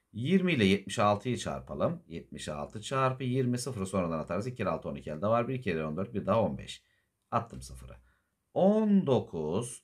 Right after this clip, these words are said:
x eşittir bin beş yüz yirmiymiş. Sonradan da on dokuza bölelim. Şu gitsin. Sekiz kere desem, sekiz kere dokuz, yetmiş iki, elde var yedi. Sekiz kere sekiz, yedi, daha on beş. Sıfır, sıfır, sıfır. Artan sıfırı da buraya attım.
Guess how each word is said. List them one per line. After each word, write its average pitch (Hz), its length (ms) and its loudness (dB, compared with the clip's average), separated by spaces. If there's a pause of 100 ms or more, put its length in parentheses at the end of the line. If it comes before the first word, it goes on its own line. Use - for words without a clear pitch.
x 160 440 -8
eşittir 160 460 -6
bin 165 320 0
beş 170 300 -2
yüz 135 240 -4
yirmiymiş. 69 600 -6 (300)
Sonradan 76 500 -2
da 76 60 -2
on 113 220 2
dokuza 78 500 -4
bölelim. 85 500 -4
Şu - 280 -8
gitsin. 67 440 -16 (720)
Sekiz 185 440 -6
kere 117 200 2
desem, 104 320 0
sekiz 147 240 -8
kere 156 100 -4
dokuz, 131 260 0
yetmiş 123 360 -2
iki, 98 160 -4
elde 82 300 2
var 90 160 2
yedi. 92 240 -2
Sekiz 131 320 -6
kere 73 180 -6
sekiz, 82 260 -8
yedi, 107 180 -6
daha 107 240 2
on 76 340 -4
beş. - 280 -18 (520)
Sıfır, - 260 -20
sıfır, 65 280 -18
sıfır. 113 480 -10
Artan 82 280 -4
sıfırı - 260 -14
da 69 100 -16
buraya 98 220 -2
attım. - 340 -14